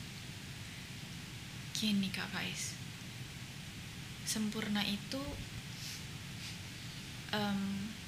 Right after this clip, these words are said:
mungkin lebih ke ngerangkum sih ya kalau Fafa. Bisa mencapai titik sempurna atau merasa sempurna itu adalah apa yang kita lakukan,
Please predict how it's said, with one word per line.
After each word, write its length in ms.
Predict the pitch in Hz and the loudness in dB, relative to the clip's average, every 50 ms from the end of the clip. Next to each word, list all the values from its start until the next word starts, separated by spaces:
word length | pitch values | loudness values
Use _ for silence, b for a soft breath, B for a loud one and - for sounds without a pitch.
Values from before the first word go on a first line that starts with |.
| - - - - - - - - - - - - - | -6 -6 -6 -6 -6 -6 -6 -6 -6 -6 -6 -4 0
mungkin 280 | - 214 226 - 277 262 | 2 4 6 8 8 8
lebih 280 | 262 233 202 208 202 208 | 8 10 8 8 6 6
ke 160 | - 208 208 202 202 202 202 202 | 4 4 6 6 6 6 4 4
ngerangkum 520 | 202 208 202 208 202 196 196 - 214 202 196 | 4 6 6 6 6 6 6 6 6 6 6
sih 120 | 202 - | 6 6
ya 100 | 185 185 | 4 2
kalau 200 | - 190 185 185 | 2 2 2 0
Fafa. 380 | 180 - 185 180 180 - 180 180 - B B B B B B B B B B B B - - - - - - - - - - - - - - - - - - - - - - - - - | 2 0 0 0 0 0 0 0 0 B B B B B B B B B B B B -6 -6 -6 -6 -6 -6 -4 -6 -6 -6 -6 -6 -6 -6 -6 -6 -6 -6 -6 -6 -6 -6 -6 -6 -2
Bisa 320 | - 202 208 202 - 226 214 | 2 6 8 8 8 8 6
mencapai 480 | 214 214 214 202 220 208 - - 208 202 | 4 4 4 4 4 2 2 2 0 2
titik 380 | 202 - 202 202 - 208 202 | 2 0 0 0 0 0 2
sempurna 640 | - - - 214 208 208 - 233 233 247 247 233 208 185 185 - | 2 4 4 6 4 4 4 2 2 4 4 6 6 4 4 2
atau 240 | - 196 196 - 196 | 0 0 0 2 4
merasa 400 | 196 196 202 196 196 202 - 202 | 4 6 6 6 4 4 2 2
sempurna 480 | 196 - 208 202 196 208 202 202 196 196 | 2 2 2 2 2 2 2 2 4 4
itu 220 | 185 190 - 254 | 2 2 2 2
adalah 340 | 254 247 202 196 185 196 208 - B B B B B B B B B - - - - - - - - - - - - - - - - - - - - - - - - - - - - - - - | 2 4 4 4 4 2 2 2 B B B B B B B B B -6 -6 -6 -6 -6 -6 -4 -6 -6 -6 -6 -6 -6 -6 -6 -6 -6 -6 -6 -6 -6 -6 -6 -6 -6 -6 -6 -6 -6 0 2
apa 400 | - 208 208 - - - - 262 262 | 4 4 4 2 0 2 6 6 8
yang 180 | 247 226 214 202 | 8 8 6 6
kita 220 | 202 208 - 208 | 4 4 4 4
lakukan, 460 | 196 196 196 196 - 202 202 - 208 | 4 4 4 4 2 2 2 4 4